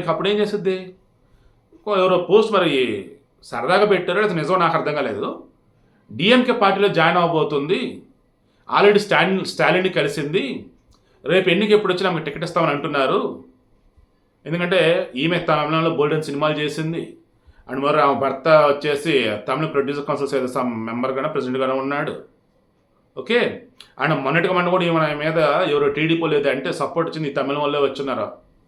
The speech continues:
ఆ, ఖుష్బు, మీనా, మరి కొంతమంది రో-, రాధికేల. So ఈమెకు బాగానే తమిళంలో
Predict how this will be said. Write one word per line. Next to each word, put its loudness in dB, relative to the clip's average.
ఆ, -6
ఖుష్బు, -2
మీనా, 0
మరి -4
కొంతమంది -8
రో-, 0
రాధికేల. -4
So 4
ఈమెకు 2
బాగానే 2
తమిళంలో 2